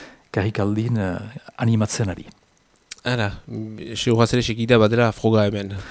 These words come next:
Speaker 1: Dudarik gabe.
Speaker 2: <laughs> Nun ikusten alda programa osoa?
Speaker 1: Ikusten alda Baionako eta Pesten, eh, webgune ofizialean,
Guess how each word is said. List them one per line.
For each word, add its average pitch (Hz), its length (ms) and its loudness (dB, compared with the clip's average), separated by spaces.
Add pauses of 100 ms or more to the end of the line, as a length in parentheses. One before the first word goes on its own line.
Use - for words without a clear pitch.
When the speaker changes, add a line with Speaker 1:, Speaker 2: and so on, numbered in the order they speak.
(300)
Speaker 1:
Dudarik 123 280 0
gabe. 85 260 0
Speaker 2:
<laughs> - 1040 -8
Nun 156 120 10
ikusten 214 340 8
alda 117 240 10
programa 110 640 6
osoa? 107 500 6 (720)
Speaker 1:
Ikusten 139 360 6
alda 131 580 8
Baionako 117 800 6
eta 98 680 0
Pesten, 107 440 -2
eh, 85 840 -8
webgune 104 480 0
ofizialean, 110 600 2